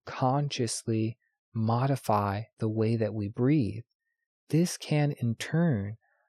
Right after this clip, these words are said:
modify the way that we think. If we often tend to have negative thoughts, what happens when you take a deep inhale upon noticing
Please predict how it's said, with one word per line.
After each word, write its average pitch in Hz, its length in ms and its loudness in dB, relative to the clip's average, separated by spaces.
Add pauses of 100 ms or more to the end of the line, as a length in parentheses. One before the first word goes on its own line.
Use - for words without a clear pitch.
(140)
modify 113 760 0
the 110 140 0
way 98 240 2
that 101 180 -4
we 113 140 -2
think. 160 460 0 (460)
If - 200 -2
we 143 160 6
often 165 560 2
tend 131 260 0
to 123 80 -4
have 110 440 -2
negative 110 600 0
thoughts, - 560 -2 (500)
what 151 200 2
happens 110 680 -2 (160)
when 123 140 0
you 123 100 2
take 120 440 0 (100)
a 110 100 -2 (140)
deep 180 280 2
inhale 117 640 0 (380)
upon 123 420 0
noticing 123 640 2